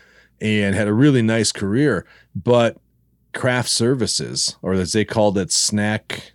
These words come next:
Snack Valley or something like that. Um,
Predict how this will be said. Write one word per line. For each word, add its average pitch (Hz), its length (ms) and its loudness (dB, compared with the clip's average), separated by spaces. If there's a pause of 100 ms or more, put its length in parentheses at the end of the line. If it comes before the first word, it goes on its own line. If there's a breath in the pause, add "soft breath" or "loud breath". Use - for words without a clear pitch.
(360)
Snack 113 400 -4
Valley 110 500 0
or 87 160 -2
something 92 400 -4
like 82 220 -6
that. 78 260 -4 (480 soft breath)
Um, 85 480 -2